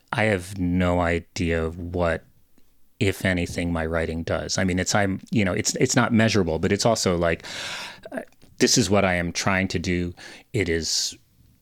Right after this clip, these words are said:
who knows what it does, but that is, I, I think that that belonging is the ideal that we are working towards, and writing is,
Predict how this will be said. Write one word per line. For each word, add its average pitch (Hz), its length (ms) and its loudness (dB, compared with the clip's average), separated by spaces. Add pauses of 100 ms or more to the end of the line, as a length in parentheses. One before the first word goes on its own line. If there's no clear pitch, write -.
(120)
who - 320 4
knows 107 300 4
what 87 120 2
it 85 120 -4
does, 76 260 -6
but - 220 -2
that 101 240 4
is, - 440 2 (380)
I, 104 140 0 (100)
I 95 100 2
think 104 280 0
that 95 180 0
that 90 320 2 (320)
belonging 98 540 6
is 90 100 2
the 98 140 2
ideal 87 600 2 (1040)
that 90 440 -2 (920)
we 101 140 4
are 90 100 4
working 98 420 4
towards, 87 540 -2 (100)
and 90 580 -2 (760)
writing 95 580 4 (400)
is, 87 420 2